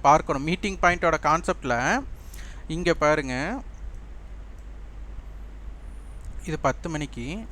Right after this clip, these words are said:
ம், ஒன்பது முப்பத்தேழுக்கு நான் எடுத்த ஸ்கிரீன்ஷாட், இருபத்தி மூணு நானூத்தறுபத்தாறு இருக்கும்போது,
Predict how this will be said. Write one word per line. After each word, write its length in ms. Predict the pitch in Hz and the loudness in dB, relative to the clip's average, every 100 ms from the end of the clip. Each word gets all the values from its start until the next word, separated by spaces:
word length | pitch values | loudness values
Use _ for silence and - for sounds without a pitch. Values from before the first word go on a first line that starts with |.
| - - - - - - - - - - 135 | -12 -12 -10 -10 -12 -12 -12 -10 -10 -10 -8
ம், 120 | 120 107 - - - - - 151 | -10 -10 -12 -14 -14 -12 2 2
ஒன்பது 400 | 185 214 220 220 185 | 2 6 6 6 2
முப்பத்தேழுக்கு 600 | 139 - - 170 160 - | 0 0 2 2 2 2
நான் 120 | 143 | 0
எடுத்த 180 | 123 - 139 | 0 -4 -6
ஸ்கிரீன்ஷாட், 480 | - 127 123 123 - 147 | -6 -6 -2 -2 -2 -2
இருபத்தி 280 | 151 156 143 | -2 -2 -4
மூணு 120 | 143 143 | -2 0
நானூத்தறுபத்தாறு 640 | 127 135 135 131 127 135 120 | 0 0 0 -2 0 -2 -2
இருக்கும்போது, 440 | - 131 120 113 | -4 -2 -2 0